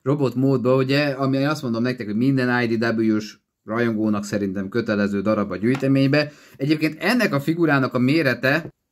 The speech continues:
olyan tizenhárom és fél centi, tehát igazából nem tér el a társaitól, de akkor térjünk rá a korábban bemutatott Legends-, Legacy-s verziójára, amire azt mondom nektek, hogy, ö, hát igen, mind a kettő jól néz ki, ha G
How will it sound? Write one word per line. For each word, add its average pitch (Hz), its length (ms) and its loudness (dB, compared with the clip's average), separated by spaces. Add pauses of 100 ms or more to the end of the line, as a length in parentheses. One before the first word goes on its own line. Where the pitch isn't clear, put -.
(100)
olyan 160 220 4
tizenhárom 151 640 2
és 127 140 -2
fél 147 260 -2
centi, 135 300 -4
tehát 127 200 -6
igazából 131 400 0
nem 156 380 2
tér 123 240 0
el 117 100 0
a 117 100 -2
társaitól, 123 800 0
de 156 100 -2
akkor 147 240 -2
térjünk 131 420 0
rá 147 280 0 (460)
a 139 100 -12
korábban 165 520 4
bemutatott 160 500 0
Legends-, 151 460 -2
Legacy-s 147 500 -2
verziójára, 127 1040 0 (200)
amire 247 240 -2
azt 262 160 0
mondom 139 240 2
nektek, 151 360 0
hogy, 139 200 -2
ö, 165 480 0 (140)
hát 180 140 -12
igen, 175 260 2
mind 220 160 0
a 233 60 0
kettő 156 280 2
jól 165 260 4
néz 143 240 0
ki, 165 140 -2
ha 139 180 0
G 147 80 -6